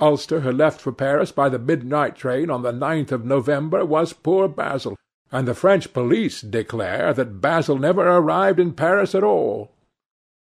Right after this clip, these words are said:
I suppose in about a fortnight we shall be told that he has been seen in San Francisco. It is an odd thing, but every one who disappears is said to be seen in San Francisco.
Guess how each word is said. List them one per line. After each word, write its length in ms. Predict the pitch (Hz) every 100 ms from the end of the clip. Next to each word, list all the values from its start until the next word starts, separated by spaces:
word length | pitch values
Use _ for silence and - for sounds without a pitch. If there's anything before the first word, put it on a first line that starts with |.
| _ _ _
I 180 | 220 240
suppose 840 | - 208 - 147 127 117 - 196 165
in 100 | 147
about 420 | 139 - 180 160
a 80 | 143
fortnight 1000 | - 208 202 - 160 160 160 160 - -
we 120 | 156 143
shall 240 | 139 143
be 180 | 139 139
told 380 | - 131 139 127
that 140 | 123
he 160 | 135 120
has 240 | 131 -
been 200 | 127 131
seen 360 | - 117 123 120
in 160 | 123
San 340 | - - 135 113
Francisco. 1040 | - 110 - 139 113 95 - 95 95 - _ _ _ _ _ _ _ _ _
It 100 | 170
is 240 | 240 254 220
an 140 | 202 - -
odd 500 | 180 175 160 127 104
thing, 640 | - 147 113 107 190 151 123
but 280 | 156 - -
every 340 | 185 220 175
one 200 | 156 165
who 120 | 143 127
disappears 1000 | 95 170 - 123 - 139 123 165 170
is 140 | 139 -
said 260 | 170 165 147
to 60 |
be 180 | 135 147
seen 480 | - - 131 160 190
in 180 | 175 -
San 340 | - 180 214
Francisco. 960 | 202 214 - 160 - - - - -